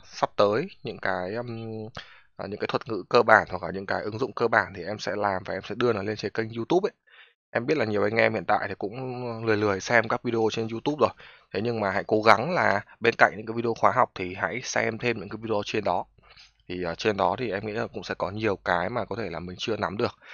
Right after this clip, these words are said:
Thì em đưa lên đó để mọi người xem và biết luôn. Cụ thể ví dụ như là về cái thuật ngữ stable swap này này.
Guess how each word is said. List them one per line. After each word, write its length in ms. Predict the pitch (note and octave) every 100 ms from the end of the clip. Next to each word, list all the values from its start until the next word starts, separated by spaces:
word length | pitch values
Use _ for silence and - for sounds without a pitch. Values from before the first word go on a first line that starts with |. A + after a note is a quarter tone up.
| - -
Thì 100 | -
em 160 | F2 G2+
đưa 140 | G#2+
lên 160 | G2+ F#2+
đó 160 | E2+ F#2+
để 80 |
mọi 140 | G#2 F2
người 100 | E2+
xem 240 | - G#2
và 80 | F#2+
biết 160 | G2+ B2
luôn. 180 | B2+ A#2 - _ _ _ _ _ -
Cụ 140 | A#2
thể 240 | - A2+ E2
ví 120 | F2+
dụ 120 | A#2
như 140 | G#2+ A2
là 140 | G2
về 120 | F2+
cái 120 | F2 F#2
thuật 220 | - -
ngữ 180 | A2 C3
stable 340 | - A2+ G2
swap 240 | F2 A2+ -
này 80 | G2
này. 160 | F2+